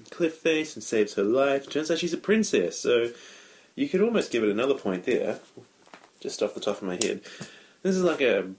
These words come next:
Princess and the Frog kind of situation thing in reverse, you know? Damsel in distress.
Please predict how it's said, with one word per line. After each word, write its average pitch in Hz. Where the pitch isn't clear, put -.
Princess 139
and 117
the 110
Frog 101
kind 101
of 95
situation 101
thing 95
in 107
reverse, 98
you 131
know? 135
Damsel 120
in 104
distress. 95